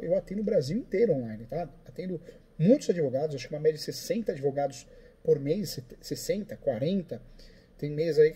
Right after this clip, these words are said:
tem, tem meses que eu consigo atender até oitenta advogados por mês. É muita gente, é muita coisa, é muita informação. E eu quero muito ajudar você. Então, correção de peça, uma mentoria para um treinamento de uma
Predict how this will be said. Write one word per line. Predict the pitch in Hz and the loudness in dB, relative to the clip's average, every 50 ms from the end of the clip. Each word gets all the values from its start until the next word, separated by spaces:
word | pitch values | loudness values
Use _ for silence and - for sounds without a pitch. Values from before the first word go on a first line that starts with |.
| - - - | -2 -18 -14
tem, | - 156 156 | -14 -12 -12
tem | - - 214 | -6 -2 0
meses | 196 175 226 294 233 151 - | 4 4 4 2 2 -4 -4
que | - - | 2 2
eu | 156 135 | 2 2
consigo | 123 - - 147 139 - 175 160 | 2 -2 -8 -8 -8 -4 4 4
atender | 151 - 143 135 135 190 | 4 4 4 2 2 2
até | - - 196 | 4 4 0
oitenta | 180 170 - - - 220 220 214 - 170 | 0 0 0 2 4 4 4 4 4 2
advogados | 147 139 143 131 139 143 139 - - | 2 4 2 2 2 2 0 0 -2
por | - 139 120 | -6 -4 -2
mês. | 123 127 151 185 - - - - - - - - | 0 0 -2 -2 -4 -10 -16 -18 -20 -18 -8 -6
É | 143 | -6
muita | 139 135 156 226 262 - 160 | -2 0 2 2 4 2 2
gente, | 139 143 147 170 160 - | 2 2 -4 -4 -4 -4
é | 131 | -4
muita | 127 139 190 247 - - - | 0 4 4 4 4 4 0
coisa, | - - 151 156 156 | 2 4 2 4 4
é | 151 | 2
muita | 180 - - | -2 -2 -4
informação. | - - 214 208 180 147 123 - - 156 175 202 - - - - - - - - - - | 0 0 0 0 0 -2 -4 0 0 0 0 0 -4 -10 -20 -20 -20 -20 -20 -18 -8 -6
E | |
eu | 214 | 0
quero | - 226 247 | 2 2 4
muito | 208 175 185 190 - 185 | 4 2 0 2 2 0
ajudar | 180 185 185 170 180 | 2 6 6 4 4
você. | 208 - - 127 110 | 4 0 -6 -8 -6
Então, | 104 - 156 156 | 2 2 2 2
correção | - 185 202 202 - - 180 | 2 -2 -4 -2 0 -2 -2
de | 175 208 | -2 0
peça, | - - 175 165 156 151 - - 151 139 135 - - - - - - - - - - | 6 10 12 12 12 12 8 2 -2 -2 -2 -4 -12 -20 -20 -20 -20 -20 -18 -8 -6
uma | 151 | -2
mentoria | 160 165 156 - 156 151 151 | -2 -2 2 2 4 2 2
para | 151 151 | 0 0
um | 147 | -6
treinamento | 151 147 147 147 143 143 147 143 - 147 127 | -4 -2 -2 -2 -2 -6 -8 -8 -8 -8 -6
de | 127 143 | -4 -4
uma | 143 139 139 139 131 117 104 | -2 -2 -2 -2 -2 -4 -6